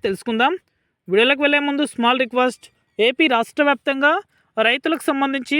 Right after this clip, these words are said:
విద్యార్థులకు సంబంధించి, మహిళలకు సంబంధించి ఎప్పటికప్పుడు అప్‌డేట్ అనేది కూడా మన ఛానల్ ద్వారా వెంటనే తెలుసుకోవాలనుకుంటే వెంటనే కింద రెడ్ కలర్ సబ్స్క్రైబ్ బటన్పై క్లిక్ చేసి మన ఛానల్ని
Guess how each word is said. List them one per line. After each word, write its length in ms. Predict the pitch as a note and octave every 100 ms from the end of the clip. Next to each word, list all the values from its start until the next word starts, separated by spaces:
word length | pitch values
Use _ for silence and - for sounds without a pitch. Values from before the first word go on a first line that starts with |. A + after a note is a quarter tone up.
| D#4+
విద్యార్థులకు 560 | G#3+ B3 B3+ C#4 C4 C#4
సంబంధించి, 480 | C4 C4 C4 G#3+ D4+ D4+
మహిళలకు 360 | A3 B3 B3+ -
సంబంధించి 480 | B3+ C4 C4 C#4 B3+ D3 - _ _ _ -
ఎప్పటికప్పుడు 640 | A#3 A#3 D#4 D#4 D4+ D#4 D4+
అప్‌డేట్ 260 | G3+ B3+ B3+
అనేది 180 | B3+ B3+
కూడా 160 | C4 C#4+ G4+ _ _ -
మన 180 | G#3 B3 C4+
ఛానల్ 280 | C#4+ C#4+ C#4
ద్వారా 200 | C#4+ C#4+ A#3
వెంటనే 320 | A3+ C4 C4+ C#4
తెలుసుకోవాలనుకుంటే 760 | C4 - C4+ B3+ A#3+ B3+ B3+ A#3+ D3 - _ _ G3
వెంటనే 380 | A3+ C4+ D#4 D4+
కింద 160 | C4 C4 B3
రెడ్ 140 | G#3+ -
కలర్ 220 | C4 C4 B3+
సబ్స్క్రైబ్ 420 | G3 - A#3+ A#3
బటన్పై 340 | B3 B3+ A#3+ C4 A#3
క్లిక్ 200 | G3 -
చేసి 220 | A3 D4+ G4+ - _ _
మన 180 | G3+ A3+ B3+
ఛానల్ని 380 | D4 D4 D4+ A#3